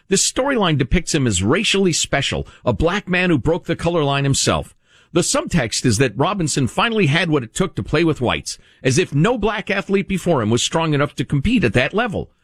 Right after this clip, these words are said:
Imagine if instead the story went something like this. Jackie Robinson, the first black man whites allowed to play Major League Baseball."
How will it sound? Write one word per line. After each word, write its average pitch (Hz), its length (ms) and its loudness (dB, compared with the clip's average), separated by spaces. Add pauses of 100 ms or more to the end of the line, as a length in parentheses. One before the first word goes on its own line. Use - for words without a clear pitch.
(220)
Imagine 165 560 0
if 156 120 -2
instead 160 400 0
the 110 80 -2
story 170 280 0
went 127 180 -2
something 143 320 -2
like 107 140 2
this. - 280 -2 (380)
Jackie 151 340 -2
Robinson, 127 520 -2
the 104 80 2
first 175 320 -2
black 147 320 -2
man 92 300 0
whites 127 260 0
allowed 120 440 0
to 107 80 -2
play 113 240 0
Major 107 320 0
League 104 220 2
Baseball." 82 560 -4